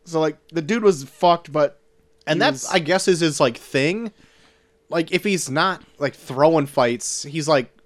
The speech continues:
Speaker 2: kinda just taking punches until, like, the very last moment and then just knocks the guy out.
Speaker 1: Yeah.
Speaker 2: And just unloads on him or whatever.
Speaker 1: Yeah.
Speaker 2: Like, what a terrible <laughs>
Speaker 1: Yeah, not a good
Speaker 2: What
Speaker 1: strategy.
Speaker 2: <laughs> Not a te-,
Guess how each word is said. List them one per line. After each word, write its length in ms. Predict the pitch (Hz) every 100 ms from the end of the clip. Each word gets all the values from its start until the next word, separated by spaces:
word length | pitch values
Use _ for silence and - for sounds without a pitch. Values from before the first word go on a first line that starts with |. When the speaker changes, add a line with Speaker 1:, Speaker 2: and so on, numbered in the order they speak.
| _ _ _ _
Speaker 2:
kinda 240 | - 180 190
just 240 | 165 - _ _ _ _ -
taking 360 | - 165 151
punches 640 | - 160 160 135 120 117 - _ _ _ 139
until, 260 | 143 175
like, 200 | 156 147
the 100 | 151
very 420 | 120 127 151 147 135
last 420 | 120 135 127 -
moment 420 | 120 135 123 110
and 160 | 131 123
then 220 | 123 120
just 200 | 117 -
knocks 340 | 117 113 -
the 100 | 123
guy 280 | 110 101 98
out. 280 | 95 87 80
Speaker 1:
Yeah. 300 | 147 127 90
Speaker 2:
And 80 | 120
just 140 | 120 131
unloads 500 | 131 120 107 107 104
on 180 | 87 85
him 100 | 85
or 60 | 90
whatever. 220 | 135 131
Speaker 1:
Yeah. 200 | 104 85 - _ _ _
Speaker 2:
Like, 140 | 143 135
what 180 | 240 330
a 120 | -
terrible 680 | - 196 247 151 110 92 - _ _ _ -
<laughs> 460 | 302 - - - 156
Speaker 1:
Yeah, 120 | 160
not 200 | 349 392
a 60 |
good 240 | 247 247 220
Speaker 2:
What 100 | 226
Speaker 1:
strategy. 540 | 180 165 160 269 190
Speaker 2:
<laughs> 0 |
Not 200 | 240 254
a 140 | 240 233
te-, 140 | 330